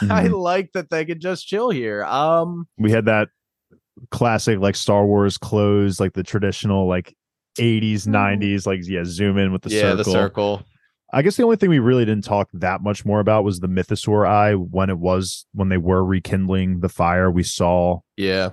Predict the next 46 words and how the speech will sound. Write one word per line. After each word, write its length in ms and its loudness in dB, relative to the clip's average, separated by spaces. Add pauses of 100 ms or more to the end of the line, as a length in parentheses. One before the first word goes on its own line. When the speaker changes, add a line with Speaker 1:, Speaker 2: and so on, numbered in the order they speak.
Speaker 1:
a 80 0
little 240 2
quick 240 -2
shot 360 0
of 120 -2
it 120 -4
kind 200 -4
of 80 -6
sleeping, 480 0
and 100 2
then 140 0
its 160 -8
eye 220 0
awoke. 420 0
So, 400 -2 (520)
um, 520 2 (400)
really 260 4
all 160 4
I 60 4
have 120 0
to 60 -8
say 180 0
about 220 0
that 220 2
is 100 -4
just, 140 -10
I 80 -4
hope 320 0 (160)
we 220 -2
actually 440 -2
see 220 -2
a 60 0
Mythosaur 480 -2
in 80 -2
action 420 -8
for 160 0
once 320 -4
in 240 -4
season 340 0
four. 240 0
Like, 160 0
I 80 2
hope 240 2
it's 160 -2
just 220 -2
not 380 0